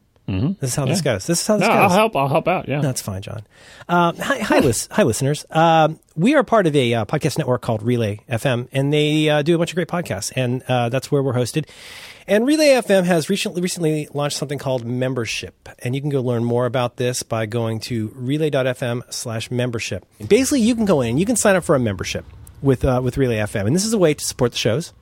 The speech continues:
Speaker 2: and, uh, let people know that, that you're enjoying them, and to share a little bit of cash. So you can come in and for five dollars a month, ten dollars a month, or a hundred dollars a year, these different levels. And the way I understand it, like, basically a little of that money goes to everybody, and, but you can also choose for it to go to one show. Is that your understanding?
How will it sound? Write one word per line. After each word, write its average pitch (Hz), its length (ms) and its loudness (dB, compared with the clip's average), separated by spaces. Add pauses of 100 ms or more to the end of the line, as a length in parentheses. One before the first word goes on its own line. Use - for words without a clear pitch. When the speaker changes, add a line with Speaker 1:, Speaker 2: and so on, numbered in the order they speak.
(320)
Speaker 2:
and, 135 240 2
uh, 127 140 2
let 127 100 0
people 131 180 -2
know 117 120 2
that, 120 240 -4
that 120 200 -4
you're 127 80 0
enjoying 113 280 -2
them, 165 80 -2 (260)
and 285 140 4
to 302 140 4
share 247 180 2
a 240 40 2
little 202 160 4
bit 190 100 2
of - 40 -6
cash. 117 320 -2
So - 100 2
you 180 60 2
can 208 80 2
come 208 140 4
in 175 160 4
and 135 180 -2
for 127 320 0 (140)
five 208 200 0
dollars 208 260 2
a 185 40 4
month, 226 480 0 (260)
ten 214 200 2
dollars 202 240 4
a 185 40 2
month, 185 220 2
or 147 100 0
a 131 40 2
hundred 180 220 0
dollars 151 260 2
a 135 40 -4
year, 123 180 0
these 110 160 -4
different 113 280 -4
levels. 120 480 -2 (540)
And 156 480 0
the 160 40 2
way 220 140 4
I 247 60 0
understand 220 420 0
it, 170 140 -2
like, 160 360 0
basically 226 540 2 (100)
a 156 140 -2
little 226 220 4
of 240 60 0
that 220 100 2
money 220 220 4
goes 190 240 2
to - 100 -8
everybody, 208 600 0
and, 143 120 0
but 160 160 2
you 165 80 -2
can 156 100 0
also 180 600 2
choose 202 520 0
for 202 140 0
it 175 80 -2
to 170 80 -4
go 175 100 2
to 160 60 4
one 170 240 2
show. 185 340 0
Is 139 80 2
that 160 100 2
your 156 140 0
understanding? 180 460 -2